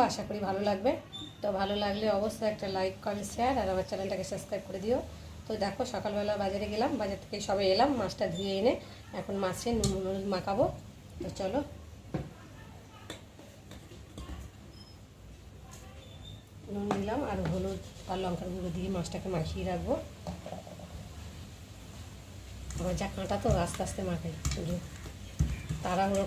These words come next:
করলে আবার হাতে কাটা কাটা ঢুকে গেলেই আবার এক বিপদ, বিশেষ করে কাজের হাত, বলো বন্ধুরা? মেয়েদের ডান হাতেই সব কাজ বাজ, সব মেয়ে বলে ছেলে বলো যাই হোক, সবারই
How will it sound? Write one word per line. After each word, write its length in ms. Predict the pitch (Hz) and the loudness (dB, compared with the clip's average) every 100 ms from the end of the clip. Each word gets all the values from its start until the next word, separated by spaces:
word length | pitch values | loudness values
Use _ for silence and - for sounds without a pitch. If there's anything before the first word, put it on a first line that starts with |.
| - | 2
করলে 200 | 190 185 185 | 6 8 8
আবার 120 | 185 185 | 6 4
হাতে 140 | 160 - | 2 2
কাটা 160 | 180 196 | 0 2
কাটা 160 | 190 185 | 2 4
ঢুকে 200 | 175 196 | 4 4
গেলেই 220 | 180 180 185 | 6 6 6
আবার 120 | 175 170 | 6 6
এক 80 | 170 175 | 4 2
বিপদ, 300 | 160 170 160 - - - - - - - - - - - - - - - - - - - - - - - - - - - 185 | 2 4 4 2 -4 -6 -4 -2 -2 -2 0 0 0 -4 -2 -2 -2 -4 -8 -10 -10 -8 -6 -6 -6 -6 -6 -8 -10 -8 -2
বিশেষ 220 | 202 196 | 0 2
করে 140 | - 175 180 | 4 4 4
কাজের 280 | 175 180 170 | 4 2 2
হাত, 100 | 160 156 | 4 4
বলো 140 | 190 202 | 4 4
বন্ধুরা? 300 | 190 190 247 330 - - - - - - - - - - - - - - - - - - - - - 190 | 2 2 0 0 -8 -12 -8 -8 -8 -10 -10 -10 -12 -8 -4 -4 -6 -8 -6 -6 -8 -8 -8 -10 -4 2
মেয়েদের 320 | 190 190 202 | 4 4 2
ডান 180 | 202 190 202 | 4 4 4
হাতেই 260 | 202 226 214 - - | 4 2 0 -2 -2
সব 140 | 190 - 185 | 4 6 6
কাজ 140 | 175 170 | 4 4
বাজ, 120 | 190 - | 2 2
সব 120 | 185 - 185 | -2 -2 0
মেয়ে 160 | 196 190 190 | 4 6 6
বলে 140 | 214 - | 6 2
ছেলে 180 | 196 190 | 2 4
বলো 140 | 202 214 196 | 6 6 6
যাই 140 | 196 196 | 6 6
হোক, 120 | 277 - - - - - | 2 -2 -8 -8 -8 0
সবারই 260 | 190 202 | 2 4